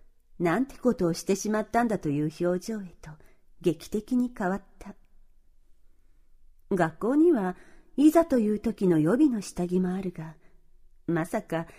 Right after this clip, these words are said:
自分からそれを借りにはいかないだろう。つまり、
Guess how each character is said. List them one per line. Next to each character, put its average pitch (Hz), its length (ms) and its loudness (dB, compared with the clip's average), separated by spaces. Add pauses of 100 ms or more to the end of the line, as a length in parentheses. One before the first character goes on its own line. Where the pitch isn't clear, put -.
(280)
自 180 200 2
分 190 220 2
か 226 140 -4
ら 240 100 -2
そ 214 160 -2
れ 208 140 2
を 240 80 -2
借 247 240 -2
り - 20 2
に 269 120 2
は 170 100 -2
い 135 100 -6
か 170 160 -4
な 226 140 -2
い 262 80 -2
だ 220 140 -4
ろ 156 80 -12
う。 - 220 -20 (1160)
つ 240 180 0
ま 240 160 2
り、 151 240 -10